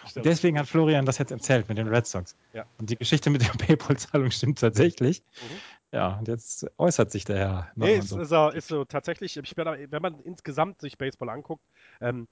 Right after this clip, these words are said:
Speaker 2: dann ist es halt sehr faszinierend, wie früh schon Meisterschaften, äh, ähm, ausgetragen wurden auf einem sehr hohen Niveau.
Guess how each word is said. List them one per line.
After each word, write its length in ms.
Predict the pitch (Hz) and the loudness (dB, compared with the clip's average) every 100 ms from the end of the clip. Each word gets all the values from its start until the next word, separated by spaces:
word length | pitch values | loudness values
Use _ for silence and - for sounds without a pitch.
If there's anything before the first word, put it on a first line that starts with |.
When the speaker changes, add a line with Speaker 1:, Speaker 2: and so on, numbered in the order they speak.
| _ _ - | _ _ -6
Speaker 2:
dann 240 | 127 123 - _ | -4 -4 -14 _
ist 140 | 143 | -10
es 120 | 160 139 | -8 -2
halt 180 | 139 | -2
sehr 220 | - 127 127 | 0 0 0
faszinierend, 640 | - 127 - 117 123 - | -2 -6 -6 -10 -10 -10
wie 80 | 120 | -14
früh 200 | - 139 | -12 -12
schon 160 | 123 | -8
Meisterschaften, 800 | 107 113 117 - 98 - 92 92 - | -6 -6 -8 -6 -8 -8 -18 -16 -12
äh, 380 | 98 92 95 92 | -8 -8 -10 -12
ähm, 260 | 90 90 _ _ _ _ | -14 -20 _ _ _ _
ausgetragen 640 | 120 127 143 - 127 123 110 | -4 -4 -4 0 2 2 -2
wurden 240 | 120 113 | -6 -4
auf 100 | 110 | -4
einem 100 | 107 | -6
sehr 220 | 104 117 107 | -4 -4 -2
hohen 180 | 110 | -6
Niveau. 320 | 107 101 113 | -8 -8 -8